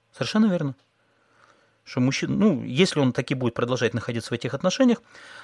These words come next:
а, е-, если он остаётся, тогда он истощится, совершенно верно, у него будет ступор, нежелание действовать и разрыв, да. Соответственно, это одна крайность.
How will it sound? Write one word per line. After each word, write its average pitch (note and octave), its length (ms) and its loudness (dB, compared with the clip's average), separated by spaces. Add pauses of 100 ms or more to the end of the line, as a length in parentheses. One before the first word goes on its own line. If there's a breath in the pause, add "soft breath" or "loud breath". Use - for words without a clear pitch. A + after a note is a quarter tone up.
(160 loud breath)
а, - 400 -6
е-, - 220 -8
если D3+ 160 -6
он E3+ 60 0
остаётся, G3+ 400 2
тогда C#3+ 280 2
он A#2 280 2
истощится, - 560 -2
совершенно C#3+ 340 -2
верно, B2 200 0
у C3+ 40 4
него C3 140 6
будет A2+ 180 0
ступор, A3+ 340 -2
нежелание B2 400 2
действовать C3+ 320 -4
и E3+ 80 -2
разрыв, B2+ 380 -2
да. - 160 -2 (1120)
Соответственно, C3+ 380 0
это D3 180 -2
одна B2+ 320 0
крайность. F2+ 400 -4